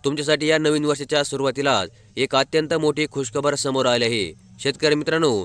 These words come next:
दोन दिवसापूर्वी इंग्रजी नवीन वर्षाला सुरुवात झाली असून या नवीन वर्षामध्ये राज्यामधील शेतकऱ्यांना या तीन योजनांचे पैसे हे पहिल्याच आठवड्यामध्ये बँक खात्यामध्ये जमा करण्यात येणार आहेत आणि याची अधिकृत अशी घोषणा देखील काल राज्याचे मुख्यमंत्री देवेंद्र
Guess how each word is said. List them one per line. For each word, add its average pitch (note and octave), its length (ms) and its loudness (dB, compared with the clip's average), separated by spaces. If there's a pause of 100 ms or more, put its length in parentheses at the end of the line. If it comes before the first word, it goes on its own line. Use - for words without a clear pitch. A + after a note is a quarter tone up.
(280)
दोन D#3+ 220 4
दिवसापूर्वी D#3 560 0
इंग्रजी D3+ 360 0
नवीन D3 240 2
वर्षाला D3 380 0
सुरुवात C#3 300 -2
झाली C3+ 240 -2
असून C#3+ 260 -2
या A2 580 -6
नवीन D3 260 2
वर्षामध्ये D3+ 540 0
राज्यामधील C#3+ 480 0
शेतकऱ्यांना C3+ 680 -2 (340)
या C3 140 2
तीन D#3 260 0
योजनांचे D#3+ 540 0
पैसे D3 340 -2
हे D#3 140 2
पहिल्याच C#3+ 320 0
आठवड्यामध्ये D3 640 0 (340)
बँक D#3 260 2
खात्यामध्ये D#3 420 0
जमा D3 260 0
करण्यात C#3+ 320 -2
येणार B2+ 200 0
आहेत G#2+ 240 0 (320)
आणि G#2+ 140 -2
याची C#3 260 2
अधिकृत D3 440 0
अशी C#3+ 240 -2
घोषणा C#3 360 -2
देखील D3 260 0 (500)
काल D3 180 4
राज्याचे D3+ 460 0
मुख्यमंत्री D3 560 -2
देवेंद्र C#3 380 2